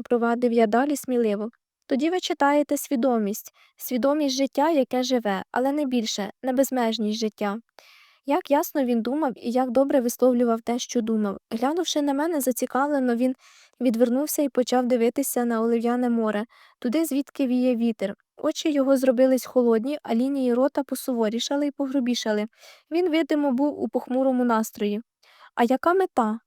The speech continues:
рвучко спитав він, стаючи спиною до мене. «Якщо я безсмертний, то навіщо?» Я мовчав. Е, як міг я пояснити цій людині свій ідеалізм? Як міг словами передати почуття, що нагадує музику,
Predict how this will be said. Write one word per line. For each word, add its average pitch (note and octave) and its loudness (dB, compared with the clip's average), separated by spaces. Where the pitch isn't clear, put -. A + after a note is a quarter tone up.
рвучко A#3 -2
спитав C4+ 0
він, B3 0
стаючи A#3+ 2
спиною A#3+ 0
до A3+ 0
мене. G#3 0
«Якщо A#3 0
я E4+ 2
безсмертний, B3+ 0
то B3+ -4
навіщо?» C4+ -2
Я C#4+ 2
мовчав. A#3 0
Е, A#3 -2
як D4+ 2
міг D4 0
я B3 2
пояснити B3 0
цій A#3+ -2
людині A#3+ 0
свій A3+ -4
ідеалізм? A3+ 0
Як C#4 -2
міг D#4+ 0
словами C4+ 2
передати A#3+ 2
почуття, B3 -4
що - -6
нагадує A#3 -2
музику, A#3 -4